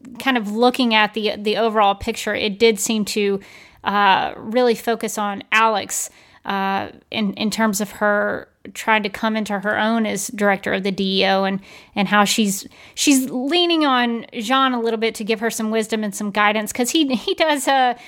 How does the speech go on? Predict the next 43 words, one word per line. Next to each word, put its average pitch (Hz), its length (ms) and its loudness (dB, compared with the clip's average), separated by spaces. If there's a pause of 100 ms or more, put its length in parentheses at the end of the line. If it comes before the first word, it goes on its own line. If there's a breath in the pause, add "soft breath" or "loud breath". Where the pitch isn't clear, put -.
(160 loud breath)
you 330 80 -2
know, 294 100 4
wisdom 302 500 0
comes 240 460 -2
from, 214 540 -2
from 220 400 -4
age 220 560 2
and 214 140 0
experience. 202 720 -4
And 208 220 -6
Jean 240 320 2
has 226 180 0
a 208 100 0
lot 277 240 2
of 247 80 -2
that 196 240 2
'cause 208 180 -4
he 208 160 -6
is, 202 220 -10
what, - 340 -6 (120)
three 226 180 0
hundred 220 200 0
something 226 260 -2
years 220 200 0
old? 247 260 2 (280 loud breath)
So, 247 300 4
<laughs> - 360 -2
so 277 240 2
he 359 200 0
might 392 180 2
have 311 180 2
a 262 80 2
little 247 420 0
bit 247 340 0
more 254 260 2
wisdom 262 400 -2
than 262 140 -2
Alex, 262 400 -2 (480 loud breath)
but 240 280 4
she, 262 420 2
uh, 214 340 2
she's 226 600 -4
learning. 226 680 2